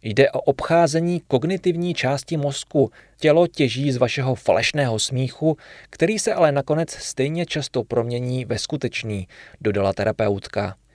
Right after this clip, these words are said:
Jenningsová poté provede dívky dechovým cvičením, než se pustí do rozpustilých a pošetilých her. V jedné z nich na sebe například ukazují prstem a smějí se, zatímco udržují oční kontakt.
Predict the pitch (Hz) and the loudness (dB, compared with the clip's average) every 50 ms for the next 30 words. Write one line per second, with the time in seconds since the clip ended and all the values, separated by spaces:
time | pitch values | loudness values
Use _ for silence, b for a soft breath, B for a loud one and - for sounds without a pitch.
0 | b b b b b b b - 143 170 196 220 208 - - 170 143 139 127 117 | b b b b b b b 0 2 2 2 0 -2 -2 0 4 4 4 6 4
1 | 107 101 - - 120 - - 110 110 123 127 - - 123 110 123 113 120 113 104 | 2 0 -2 -6 -6 -2 2 2 2 2 2 2 0 2 2 2 2 2 2 0
2 | 113 117 113 - - - - 139 135 113 131 107 - - 160 143 151 151 156 139 | -2 -8 -8 -8 -8 -4 -2 0 0 0 0 -2 -2 -2 0 0 0 -2 -4 -6
3 | - - 135 131 131 - 175 175 156 139 123 110 104 101 B B B B B B | -4 -4 -4 -4 -2 -2 -2 -2 0 -2 -2 -4 -4 -6 B B B B B B
4 | B - 113 - - - 127 - - 127 117 - - - 135 127 110 120 113 98 | B -4 -4 -2 0 0 0 0 -2 -4 -8 -8 -10 -8 -6 0 2 2 2 2
5 | - - - 107 107 104 - - - 156 127 - - - 151 156 165 147 - - | 0 -2 -4 -4 -4 -4 -6 -6 -6 -6 -6 -6 -6 -4 -4 -2 -4 -4 -6 -8
6 | - - - - 104 - - 117 104 - - 98 101 101 95 95 95 92 113 131 | -10 -10 -8 -8 -6 -4 -4 -4 -6 -6 -6 -6 -6 -6 -6 -6 -2 0 2 2
7 | 135 113 92 b b b b b b 135 156 175 196 202 202 180 135 127 147 165 | 2 2 0 b b b b b b 0 2 2 2 2 2 2 2 0 -2 -2
8 | - - 156 139 - - 139 135 147 143 143 139 - - 160 156 - 156 147 - | -4 -4 -6 -4 -2 0 2 2 2 2 0 -2 -4 -6 -8 -4 -2 -2 -2 -2
9 | - - 110 - 131 110 123 127 113 101 - 110 107 95 - - - 104 104 110 | -4 -6 -4 -2 -2 0 0 -2 -2 0 -2 -2 -2 -2 -4 -4 -2 -2 -2 -2
10 | 131 139 - b b b b b - - - - 135 139 160 180 180 170 - - | -4 -6 -8 b b b b b -8 -6 -4 -2 0 0 0 0 -2 -4 0 2
11 | 131 110 95 - _ - - - 339 - 226 220 202 - 196 - 135 135 123 147 | 2 2 0 -2 _ -8 -4 -4 -4 -2 -2 -4 -2 -2 -2 -2 -2 -2 -2 -2
12 | 135 123 147 156 156 - - - 110 - - - - 110 85 - - 113 117 135 | -2 -2 -2 -4 -4 -4 -6 -10 -8 -8 -8 -6 -6 -6 -6 -4 -2 -2 -2 -2
13 | 131 - 113 101 - - - - - | 0 2 2 0 0 -4 -14 -20 -20